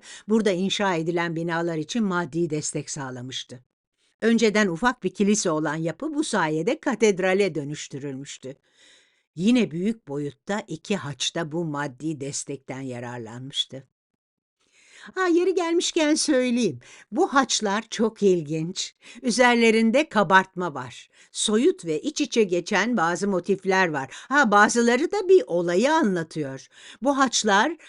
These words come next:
manastır kompleksinin en kutsal yeri olan iç kısımda yer alıyordu. Tabii maddi destek deyince akla sadece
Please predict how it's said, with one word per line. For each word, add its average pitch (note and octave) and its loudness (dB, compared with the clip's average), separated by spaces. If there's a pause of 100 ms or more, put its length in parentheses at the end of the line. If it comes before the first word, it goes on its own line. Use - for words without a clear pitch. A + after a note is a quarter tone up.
manastır G3 0
kompleksinin G3+ 0
en D#4+ 2
kutsal F#3 -2
yeri F3+ 2
olan F3 2
iç G#3+ -4
kısımda D#3 -8
yer C3+ -10
alıyordu. C3 -12 (600)
Tabii G#3 4
maddi F#3+ 0
destek E3 -4
deyince A3 -2
akla F#3+ -4
sadece F3 -4